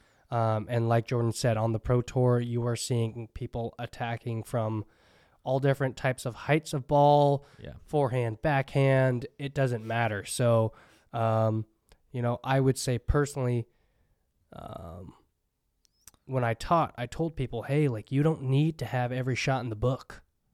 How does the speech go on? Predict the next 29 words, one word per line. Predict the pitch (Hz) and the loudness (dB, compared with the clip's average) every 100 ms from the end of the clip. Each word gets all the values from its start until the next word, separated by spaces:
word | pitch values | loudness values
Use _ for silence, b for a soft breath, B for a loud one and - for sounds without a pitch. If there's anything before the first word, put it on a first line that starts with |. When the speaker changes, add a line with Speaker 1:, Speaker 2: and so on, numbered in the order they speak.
| _ | _
Speaker 1:
You | - 123 | -6 0
don't | 147 | 2
need | 143 143 | 4 2
to | 127 | 2
have | 139 | 2
it. | 135 - _ _ | 0 -8 _ _
You | 143 131 | -4 0
know, | 120 120 127 | 4 4 2
you | 120 127 147 | 0 2 2
can | 143 135 | 0 0
get | 135 | 0
away | 135 123 123 139 139 | 0 0 2 4 4
with | 127 120 | 2 -2
having | 131 123 123 117 110 b b b b b b _ | -2 -2 -4 -6 -8 b b b b b b _
five | 127 131 127 | -2 0 -2
or | 117 | -2
six | - 147 139 - | -2 -2 -2 -6
or | |
seven | 107 - 139 127 | -4 0 0 0
really | 110 123 135 131 | 2 4 6 4
good | 123 120 | 2 -2
shots | - 127 123 - | -2 -2 -4 -4
and, | 117 107 110 | -6 -6 -4
and | 113 107 - | -4 -4 0
doing | 135 131 117 | 2 2 2
well | 110 123 123 | 4 4 2
off | 113 - | 0 -4
of | 107 | -4
that." | 117 135 123 | 0 0 -2